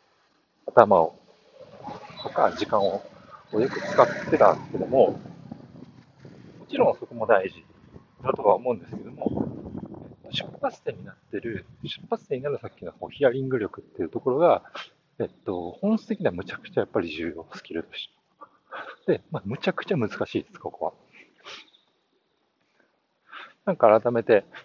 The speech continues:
一定自分の言葉でも伝達できるようになったし、えっと、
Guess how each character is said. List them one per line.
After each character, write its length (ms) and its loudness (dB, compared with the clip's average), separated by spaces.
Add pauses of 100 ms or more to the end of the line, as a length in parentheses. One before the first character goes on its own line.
一 80 -4
定 280 2
自 140 -4
分 160 0
の 100 0
言 220 2
葉 120 10
で 80 4
も 120 -6
伝 180 -2
達 200 -14
で 80 -10
き 60 -14
る 80 0
よ 60 -2
う 20 -6
に 60 -16
な 80 -2
っ 80 -20
た 120 -2
し、 360 -4 (300)
え 80 -4 (100)
っ 40 -20
と、 580 -6